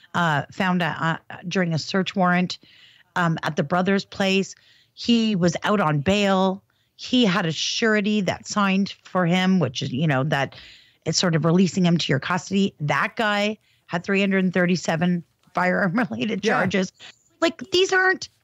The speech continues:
Speaker 1: these aren't elk hunters. These aren't ipsec shooters. To sort of circle that square and try and bring it around like one has something to do with the other is so deeply offensive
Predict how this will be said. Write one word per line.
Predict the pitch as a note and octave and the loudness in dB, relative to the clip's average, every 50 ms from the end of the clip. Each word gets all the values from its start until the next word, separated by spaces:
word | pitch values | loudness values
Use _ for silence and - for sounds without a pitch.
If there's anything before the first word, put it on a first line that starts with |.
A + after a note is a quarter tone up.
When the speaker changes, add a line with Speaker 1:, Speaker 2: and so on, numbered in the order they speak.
| _ _ _ | _ _ _
Speaker 1:
these | - B3 A3+ A#3+ | 0 2 2 4
aren't | C4 D4 D4 | 2 2 2
elk | C#4+ D4+ D#4+ D#4+ | 0 0 -2 -2
hunters. | - A3+ A3 G3 G3 G3+ G#3+ G#3 - - - | -2 -2 -2 -2 -2 -2 -2 -4 -6 -8 -4
These | D3+ D#3 D3 F3 | -4 -2 0 0
aren't | E3 F3 G3 A#3 | 0 0 0 0
ipsec | A#3+ - - - G3+ F3+ - | -2 -4 -6 -6 -6 -4 -4
shooters. | - - F#3 D#3+ E3 D#3+ D#3+ D#3+ - - - - - - - - _ | -4 -4 -2 0 2 0 0 0 -4 -8 -18 -20 -20 -20 -20 -10 _
To | - - | -6 -4
sort | - - A#3+ A#3 A#3 A3 | -2 0 0 2 2 2
of | G#3 - | 0 0
circle | - - B3 B3+ - B3 A#3+ | -2 -2 -2 0 0 0 0
that | G#3+ G#3 F3+ E3+ - | 2 0 0 -2 -4
square | - - A3+ A3 A3+ G#3 F#3+ F#3 | -4 -2 0 2 2 2 2 0
and | F3+ F#3 | 0 -2
try | - - G#3 G#3 G3+ | -2 -2 0 2 4
and | F#3+ F#3 F3+ F3 E3 D3+ - _ _ _ _ _ _ _ - | 4 4 2 2 0 -4 -6 _ _ _ _ _ _ _ -8
bring | F#3 G#3 A3 A3+ A3 | -2 0 0 2 2
it | G#3+ F#3+ | 2 2
around | F#3 F3 G3 G#3 A3 G#3 G3 F#3 E3+ - - - - _ - | 2 2 0 0 2 2 0 0 -2 -4 -12 -20 -20 _ -2
like | G3 G3 - | -2 0 2
one | F#3+ G3 G#3+ G#3+ | 2 2 2 2
has | G#3 G3 F#3+ F3 D3 | 2 0 0 -2 -2
something | - G3 G3 - G3+ F#3 | -4 -4 -4 -4 -6 -6
to | D3+ D#3 | -6 -4
do | D3+ F3+ F3+ | -2 -2 0
with | F3 F3 D#3+ | 0 0 0
the | E3 D3 | 0 0
other | C#3+ E3 F#3 B3 C#4+ D#4 D4+ D4+ - - - - - - _ _ | 0 2 2 2 2 2 0 -2 -8 -20 -20 -20 -20 -20 _ _
is | - A#3 - - | 0 2 2 2
so | - - A3 G#3 A3+ A#3 | 0 2 2 2 2 2
deeply | F#3+ F3 G3 F#3+ - G3 G3 G3 | 2 2 2 2 2 2 4 4
offensive | F3 D#3+ - - E3 F#3 A3+ - - D3+ B2+ B2+ D3 D3 | 4 2 0 -2 -2 0 -2 0 0 -2 -2 -2 -2 -6